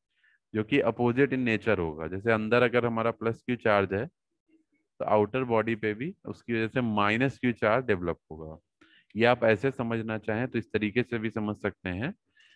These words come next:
कि जब चार्ज, जैसे हम आपको ऐसे समझाते हैं general में, आपने electrons के बारे में पढ़ा होगा, electron भी charge होता है, ठीक है। Basically electron is the charge particle।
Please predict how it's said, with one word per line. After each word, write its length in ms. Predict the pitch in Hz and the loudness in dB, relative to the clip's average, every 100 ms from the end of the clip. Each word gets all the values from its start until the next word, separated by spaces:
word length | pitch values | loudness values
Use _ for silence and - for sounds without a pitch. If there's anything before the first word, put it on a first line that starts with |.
| _ _ | _ _
कि 440 | 127 143 202 - _ - - | 2 2 2 -4 _ -2 0
जब 180 | 123 - | 0 2
चार्ज, 460 | 123 120 147 160 - _ | 4 4 4 0 -8 _
जैसे 460 | 101 107 131 135 - _ _ - | -10 -4 0 -2 -2 _ _ -12
हम 280 | - 127 113 | -8 -6 -2
आपको 300 | 107 - 113 | -4 0 2
ऐसे 200 | 104 113 | 2 -2
समझाते 460 | 110 104 95 92 113 | -6 -2 0 0 -2
हैं 140 | 110 | -4
general 340 | 98 95 101 98 | -6 -4 -4 -2
में, 220 | 120 175 _ _ _ _ - | -4 -6 _ _ _ _ -12
आपने 260 | 101 117 | -4 0
electrons 520 | 107 101 - 113 120 | 0 0 0 0 0
के 100 | - | 2
बारे 220 | 113 104 107 | 4 4 2
में 120 | 104 | 0
पढ़ा 180 | 92 92 | 0 2
होगा, 280 | 90 87 139 | 2 0 -4
electron 480 | 117 104 110 107 | -4 -4 -4 -2
भी 80 | 107 | -4
charge 320 | 104 101 95 92 | 2 4 4 4
होता 280 | 87 90 | -2 -2
है, 100 | 92 | -4
ठीक 680 | 147 _ _ _ _ - 135 | -8 _ _ _ _ -6 -4
है। 140 | 175 - _ _ - | -4 -8 _ _ -4
Basically 400 | 98 104 107 107 | -2 -2 0 2
electron 400 | 104 - 107 107 | 2 0 0 0
is 100 | 98 | 0
the 100 | 101 | 0
charge 320 | - 98 107 | 2 2 2
particle। 460 | 104 90 90 110 | 0 0 0 -4